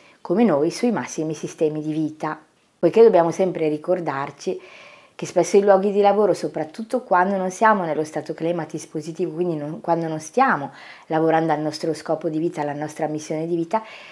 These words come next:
spesso sono dei parcheggi, eh, con, che ci servono per soddisfare le nostre esigenze di sopravvivenza, quindi nutrirci,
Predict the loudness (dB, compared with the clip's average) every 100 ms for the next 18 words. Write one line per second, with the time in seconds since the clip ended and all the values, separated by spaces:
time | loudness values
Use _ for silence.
0 | -20 -4 2 4 4 4 4 6 4 4
1 | 2 0 0 4 6 4 0 -2 -2 -2
2 | -12 -20 -20 -20 -20 _ -6 -4 -2 -2
3 | -2 -2 -4 -4 -4 -4 -4 -12 _ -2
4 | -2 0 -2 6 6 6 2 -6 0 2
5 | 2 0 -4 -8 -12 _ -12 -8 -8 -8
6 | -4 2 2 2 -4 -14 -20 -10 -4 -4
7 | -2 -2 -2 2 2 2 -2 -6 -4 -6
8 | -6 -6 0 2 2 -4 -12 -12 -10 -10
9 | -10 -8 -2 0 -2 -4 -6 -6